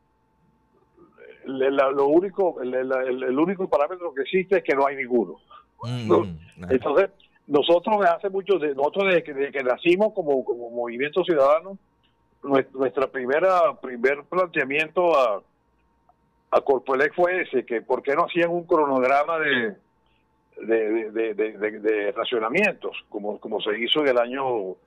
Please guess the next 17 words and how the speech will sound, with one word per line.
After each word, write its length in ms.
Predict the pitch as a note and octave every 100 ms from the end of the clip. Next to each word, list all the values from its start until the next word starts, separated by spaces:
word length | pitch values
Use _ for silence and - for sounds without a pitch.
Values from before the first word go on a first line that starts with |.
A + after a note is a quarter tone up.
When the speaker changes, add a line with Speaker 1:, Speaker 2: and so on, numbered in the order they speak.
| _ _
Speaker 1:
hace 220 | - -
unos 180 | C3+ C#3 - _
cu-, 220 | A#2+ A#2+ -
ocho, 320 | B2+ A#2 B2+
siete, 220 | C3 A#2+ -
ocho, 340 | B2+ C3 B2+ -
siete 240 | B2+ C3
años 220 | B2+ C3+
atrás, 300 | A#2+ C3 C#3+ A#2+ G2 _ - _
creo 180 | A#2+ A#2
que 40 | A#2
por 160 | C3
ahí 60 | A2+
por 200 | C#3+ B2+
el 60 | A#2
año 180 | A#2+ B2
quince, 460 | C#3 B2+ G2+ F2